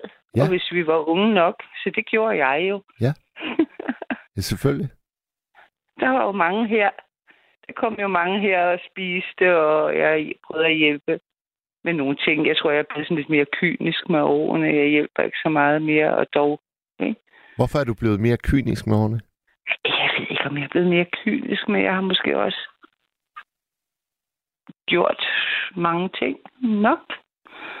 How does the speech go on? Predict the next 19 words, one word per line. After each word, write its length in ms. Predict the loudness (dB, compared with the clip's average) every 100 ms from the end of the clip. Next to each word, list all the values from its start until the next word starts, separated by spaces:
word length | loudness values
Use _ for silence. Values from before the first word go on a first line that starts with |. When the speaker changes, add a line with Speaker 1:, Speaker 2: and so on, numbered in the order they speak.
| -16 -20 _ _ -20 -4
Speaker 2:
Ikke 340 | 0 4 4 4
nok, 300 | 4 0 -6 -4 0
men, 320 | 2 4 4
øh, 320 | 4 4 2 -2 -20 _ _ -20 -20 -20 -20 _ _ _ _ -14
det 80 | -4
kræver 340 | -2 0 0
jo 120 | 0
meget 320 | 0 0 0
energi 640 | 0 -2 -2 0 0 -2 -6 -6
at 60 | -2
finde 140 | -2
ud 40 |
af, 100 | 0
hvad 120 | 0 0
kan 80 | 0
jeg 120 | -2
gøre 260 | 0 0 0
lige 220 | -4 -4
her, 260 | 0 -2